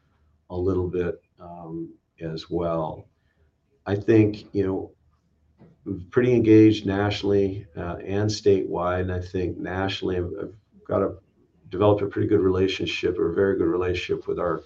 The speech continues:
current U S Fire Administrator, Doctor Lori Moore Merrill. And I believe very strongly in, in what she is, she's doing. And she's on fire.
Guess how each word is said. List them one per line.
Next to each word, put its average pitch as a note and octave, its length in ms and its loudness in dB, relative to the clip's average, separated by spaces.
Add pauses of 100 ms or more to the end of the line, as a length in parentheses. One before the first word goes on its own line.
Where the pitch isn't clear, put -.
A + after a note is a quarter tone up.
current F#2+ 320 0
U F#2 160 0
S E2 100 -4
Fire F#2 280 0
Administrator, F2 640 -6
Doctor E2 520 -8 (600)
Lori G2 340 6
Moore F2+ 280 2
Merrill. F2 640 0
And E2+ 440 -10 (120)
I F2+ 180 -4
believe F#2 480 0
very F2 240 -2
strongly F2+ 640 -2
in, E2+ 220 -8
in E2+ 120 -10
what F2+ 260 -8
she - 240 -8
is, - 360 -8 (220)
she's E2 300 -6
doing. F#2 540 -2 (600)
And F2+ 160 -4
she's G#2+ 320 6
on G2 240 4
fire. F2 560 -4